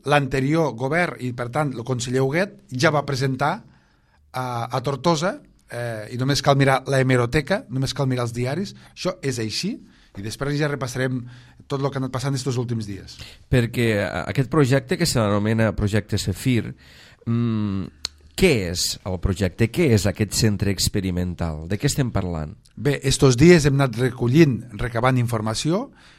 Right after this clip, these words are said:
Speaker 1: Eh, com a alcalde he convocat a diverses reunions a, a tot el consistori per tal de que entre tots, repeteixo, entre tots, tinguem tota la informació per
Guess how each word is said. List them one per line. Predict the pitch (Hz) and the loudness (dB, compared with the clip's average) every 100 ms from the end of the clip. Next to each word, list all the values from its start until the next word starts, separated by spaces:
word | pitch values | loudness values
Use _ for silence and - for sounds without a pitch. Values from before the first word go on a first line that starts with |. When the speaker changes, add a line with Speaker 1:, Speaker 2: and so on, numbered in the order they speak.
| _ - | _ -12
Speaker 1:
Eh, | 101 110 | -8 -4
com | - 127 | -2 0
a | |
alcalde | 120 135 143 127 | 2 2 2 2
he | |
convocat | 117 139 120 120 123 117 | 0 2 2 0 0 2
a | |
diverses | 127 127 120 113 | 2 2 0 -2
reunions | 110 123 143 120 113 - - - - - - - - - - - | -2 0 0 0 -6 -12 -20 -20 -20 -20 -20 -20 -20 -20 -16 -4
a, | 110 113 | 0 0
a | 117 123 | 0 0
tot | 143 | 2
el | 131 | 2
consistori | 123 117 117 - 139 147 254 - - - - - | 0 0 -2 0 0 0 -2 -8 -16 -18 -18 -6
per | - 131 | 0 2
tal | 123 156 | 4 4
de | 165 | 4
que | 156 | 2
entre | 135 127 | 2 0
tots, | 131 175 202 - - - - - - | 6 8 8 6 -2 -2 -12 -16 -8
repeteixo, | 117 120 147 143 127 | -6 -2 0 0 0
entre | 120 120 | 0 -2
tots, | 120 175 202 - - - - - - | 2 2 2 -6 -10 -14 -18 -18 -6
tinguem | 127 123 143 175 - - | -2 2 2 2 -6 -4
tota | 151 143 | 0 2
la | 139 | 0
informació | 127 131 127 117 170 | 0 0 0 2 2
per | 175 | 2